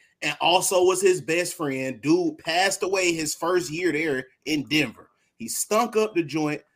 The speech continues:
Obviously, mentally, he's over whatever it fun-, he was over, over.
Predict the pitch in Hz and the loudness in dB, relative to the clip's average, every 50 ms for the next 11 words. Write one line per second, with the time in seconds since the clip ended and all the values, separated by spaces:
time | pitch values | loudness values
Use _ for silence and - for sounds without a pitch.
0 | _ _ _ _ - - 170 202 233 247 247 220 214 202 185 - 202 208 214 202 | _ _ _ _ 0 2 4 6 6 4 4 2 2 0 0 0 -2 -4 -2 -2
1 | 170 135 123 131 165 202 220 226 - - 165 156 147 147 151 147 135 156 156 170 | -2 -2 0 2 2 2 2 0 -2 -4 -4 -2 -2 -2 -4 -4 -2 -2 0 2
2 | 175 151 139 131 127 143 143 156 170 170 151 147 143 135 131 139 - 107 107 - | 2 0 0 -2 -2 0 0 0 0 -2 -2 0 0 0 0 -2 -4 -12 -20 -16
3 | - - 185 180 165 - _ _ _ _ - 147 147 143 131 127 117 139 156 170 | -8 -4 -4 -4 -4 -6 _ _ _ _ -14 -10 -8 -6 -6 -4 0 0 0 0
4 | 139 123 113 110 - - - 131 170 - 185 135 113 107 110 | 0 -2 -8 -10 -10 -6 0 4 6 6 6 4 0 -8 -10